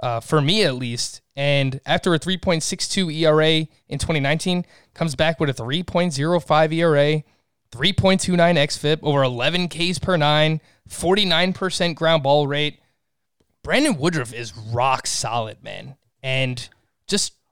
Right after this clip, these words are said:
now kind of entering his prime age too. So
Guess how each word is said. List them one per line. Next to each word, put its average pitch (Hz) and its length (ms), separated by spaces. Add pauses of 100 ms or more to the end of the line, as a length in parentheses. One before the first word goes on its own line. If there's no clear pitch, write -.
(140)
now 151 280
kind 139 240
of 127 60
entering 143 400
his 131 180
prime 135 440
age 120 520
too. 123 260
So 110 380